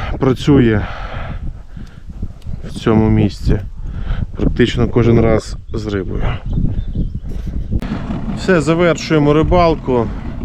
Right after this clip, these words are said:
Ну, в принципі, було два клювання.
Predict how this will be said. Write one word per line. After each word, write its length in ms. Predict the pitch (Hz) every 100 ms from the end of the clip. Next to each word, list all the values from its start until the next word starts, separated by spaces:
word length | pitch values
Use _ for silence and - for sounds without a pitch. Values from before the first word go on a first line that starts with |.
| - - - - -
Ну, 60 | 226
в 120 | -
принципі, 460 | 165 160 139 135 143
було 280 | 135 139 123
два 220 | 123 127
клювання. 680 | 139 139 147 151 139 120